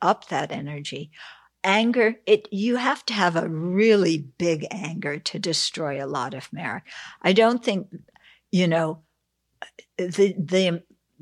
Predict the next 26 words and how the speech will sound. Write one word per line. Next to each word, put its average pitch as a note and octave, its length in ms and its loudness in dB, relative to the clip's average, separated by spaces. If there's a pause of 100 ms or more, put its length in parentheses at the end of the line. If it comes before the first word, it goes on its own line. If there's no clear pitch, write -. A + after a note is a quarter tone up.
(720)
the E3 160 0
amount F3+ 480 2
of E3 340 -6
merit F3 440 2
that's - 280 -8
destroyed E3 840 -4
is - 280 -6
comparable E3 840 -2 (320)
to D3+ 360 -2 (280)
the E3+ 140 0
heaviness E3 720 -2
of - 200 -12
the C#3+ 160 -8
anger. E3 580 -10 (260)
So F#3+ 200 0
it F3+ 100 4
isn't A3+ 360 4
that C#3+ 160 -6
one E3+ 260 2
moment D#3+ 440 -4
of C#3+ 100 -10
anger D#3+ 400 -4
destroys F#3 680 -2 (100)
all F#3 320 8
your F3 200 0
moments, D#3+ 540 -4